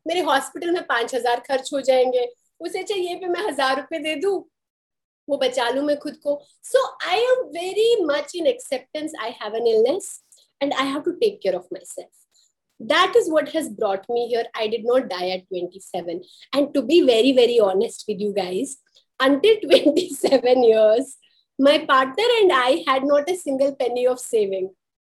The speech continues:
क्योंकि वो बोलता था, "तुम तो मर जाओगी, मैं इस पैसे का क्या करूंगा?" We were very open about it। हम लोग सेविंग नहीं करते थे।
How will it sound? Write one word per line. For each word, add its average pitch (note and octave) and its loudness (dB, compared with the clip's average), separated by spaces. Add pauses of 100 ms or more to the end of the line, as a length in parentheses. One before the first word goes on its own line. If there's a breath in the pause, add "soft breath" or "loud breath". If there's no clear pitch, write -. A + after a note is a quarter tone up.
(460)
क्योंकि E4 0
वो F4+ 2
बोलता F4+ 2
था, G4 0
"तुम D4 -2
तो D#4 -2
मर D#4 2
जाओगी, D#4+ 2
मैं D4+ 6
इस - 2
पैसे C#4 -2
का C#4+ 4
क्या C#4 0
करूंगा?" A#3+ -2 (840)
We F#4 0
were A#4 2
very F4+ 8
open F4 0 (100)
about G#3+ -6
it। A3+ -10
हम D#4+ -4
लोग G#4 -4
सेविंग E4 -8
नहीं D4 -2
करते A3+ -8
थे। G3 -16